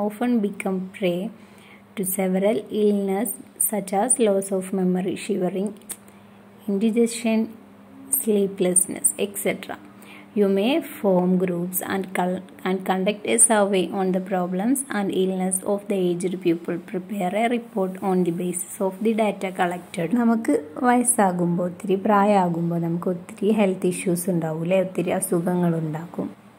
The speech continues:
ഓക്കെ, ഇത്തരം health ഇഷ്യൂസിനെ കുറിച്ച് വ-,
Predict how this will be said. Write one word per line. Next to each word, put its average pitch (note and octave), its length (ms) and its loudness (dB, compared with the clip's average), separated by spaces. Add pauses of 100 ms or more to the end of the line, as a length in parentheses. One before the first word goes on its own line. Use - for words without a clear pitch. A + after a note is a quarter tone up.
(540)
ഓക്കെ, A3 280 -4
ഇത്തരം G#3 540 -2
health G#3 340 0
ഇഷ്യൂസിനെ F#3+ 560 -4
കുറിച്ച് F3+ 440 -6 (1000)
വ-, G#3 280 -2